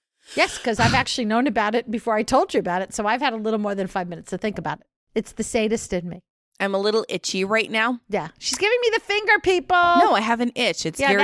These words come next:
Speaker 1: that's
Speaker 2: different.
Speaker 1: it. Very, very different. All right. Well, no. Did you wanna continue? I'm sorry. Continue with your, with
Speaker 2: No,
Speaker 1: your
Speaker 2: I
Speaker 1: fan peopling.
Speaker 2: No, my fan peopling. I just, I love them. I love having people come up to us at, at Munches and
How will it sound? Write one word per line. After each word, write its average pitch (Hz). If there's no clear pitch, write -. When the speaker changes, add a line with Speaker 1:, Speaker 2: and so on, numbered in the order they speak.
Speaker 1:
that's 180
Speaker 2:
different. 220
Speaker 1:
it. 196
Very, 202
very 185
different. 135
All 262
right. 208
Well, 294
no. 381
Did 214
you 226
wanna 269
continue? 311
I'm 294
sorry. 226
Continue 269
with 254
your, 226
with 220
Speaker 2:
No, 370
Speaker 1:
your 220
Speaker 2:
I 247
Speaker 1:
fan 262
peopling. 185
Speaker 2:
No, 285
my 285
fan 339
peopling. 220
I 180
just, 247
I 214
love 202
them. 170
I 180
love 202
having 220
people 220
come 208
up 196
to 202
us 190
at, 180
at 175
Munches 175
and 170